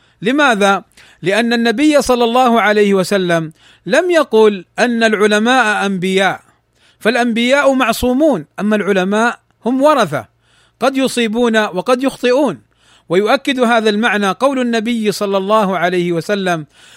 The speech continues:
"إذا اجتهد الحاكم فأصاب فله أجران"، وإذا اجتهد فأخطأ فله أجر، فدل هذا على أن العالم ليس بنبي.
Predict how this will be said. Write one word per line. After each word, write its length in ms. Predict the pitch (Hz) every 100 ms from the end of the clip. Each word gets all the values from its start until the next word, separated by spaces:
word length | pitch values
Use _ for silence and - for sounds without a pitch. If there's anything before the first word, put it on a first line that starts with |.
| - 240
"إذا 200 | 285 254
اجتهد 460 | - 262 233 208
الحاكم 680 | 208 - 220 214 - 220 190
فأصاب 600 | 180 196 196 220 247 254
فله 400 | - 254 247 240
أجران"، 400 | 220 247 269 135 - _ _ _ _ -
وإذا 260 | 233 254 240
اجتهد 540 | - 269 226 226 208
فأخطأ 520 | 175 202 254 - 262
فله 360 | 226 247 247 247
أجر، 320 | 226 254 175 - _ _ _ _
فدل 340 | 160 196 226
هذا 400 | 214 226 254 208
على 260 | 175 175 202
أن 260 | 185 220 208
العالم 580 | 185 190 285 302 320
ليس 240 | 277 269 233
بنبي. 600 | 208 208 214 180 123